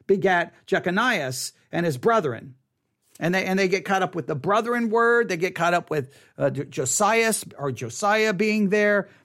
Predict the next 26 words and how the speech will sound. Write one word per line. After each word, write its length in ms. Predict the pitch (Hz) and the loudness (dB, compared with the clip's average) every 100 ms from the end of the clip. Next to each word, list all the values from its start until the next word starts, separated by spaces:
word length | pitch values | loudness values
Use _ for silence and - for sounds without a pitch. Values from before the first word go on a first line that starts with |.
| - | -2
That, 240 | 208 226 | 0 2
that's 200 | 220 277 | 0 0
what 200 | 233 220 | 0 2
they 180 | 208 294 | 4 4
seem 300 | 294 208 180 | 4 4 2
to 40 | 147 | 2
get 200 | 143 - | -2 -2
caught 240 | 127 113 | -6 -6
up 160 | 120 117 | -10 -14
with, 200 | 113 - _ - | -16 -18 _ -2
not 340 | 170 233 277 | 2 2 2
the 80 | - | -2
curse 400 | - 240 285 277 | 0 2 2 0
part. 380 | - 120 92 - | -4 -8 -8 -4
They 120 | 196 | 0
don't 100 | 262 | 2
even 160 | 277 247 | 2 2
seem 220 | 247 220 | -2 -2
to 60 | - | -2
care. 520 | - 277 - - - _ _ _ _ _ _ | 2 2 2 -2 -12 _ _ _ _ _ _
And 160 | - 202 | -2 2
then 220 | 233 233 | 2 2
one, 480 | 170 294 339 311 190 | 4 4 4 2 2
one 240 | 180 320 | 2 2
says 280 | - 220 202 | 2 0 2
that 180 | 190 | 0